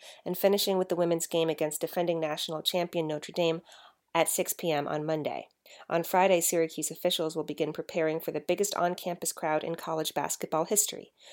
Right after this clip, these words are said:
for the Orange's game against Duke. Also this weekend, the New York Farm Show returns to the New York State Fairgrounds in Syracuse.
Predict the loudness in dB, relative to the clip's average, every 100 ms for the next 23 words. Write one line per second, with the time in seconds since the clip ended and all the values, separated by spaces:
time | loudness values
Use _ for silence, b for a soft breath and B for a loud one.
0 | B -4 -2 0 -2 -2 -6 -4 -4 -4
1 | -4 -6 -4 -6 -6 -8 -8 -10 -20 _
2 | _ _ B B 8 8 6 0 0 -2
3 | 0 0 0 2 2 0 0 2 2 0
4 | 0 0 -2 -4 -4 -2 0 0 -2 -2
5 | -4 -2 -4 -2 -2 -4 -6 -6 -4 -2
6 | -2 -2 -2 -6